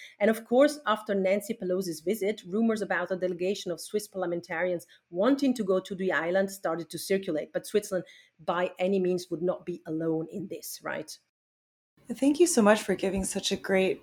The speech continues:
Speaker 2: historical background and overview of current events. I think what you said is really true about how, uh, Switzerland's decisions are not just kept in a vacuum, but,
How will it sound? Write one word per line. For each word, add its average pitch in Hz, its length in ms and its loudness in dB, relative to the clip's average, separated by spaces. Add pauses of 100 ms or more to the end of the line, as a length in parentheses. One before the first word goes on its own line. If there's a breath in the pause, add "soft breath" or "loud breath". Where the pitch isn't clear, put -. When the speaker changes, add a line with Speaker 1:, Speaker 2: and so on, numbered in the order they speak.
Speaker 2:
historical 180 640 0
background 165 840 0
and 170 360 -2
overview 170 540 -2
of 170 460 -6
current 175 380 -6
events. 190 560 -6 (560 soft breath)
I 190 80 4
think 233 200 10
what 208 160 2
you 208 120 2
said 190 180 4
is 175 160 4
really 175 160 4
true 254 300 4
about 180 320 6
how, 175 460 4 (380 soft breath)
uh, 165 140 0
Switzerland's 180 640 0
decisions 185 540 0
are 175 80 2
not 165 320 4
just - 320 -6
kept 226 260 -4
in 180 80 2
a 165 60 2
vacuum, 160 540 0
but, 160 320 2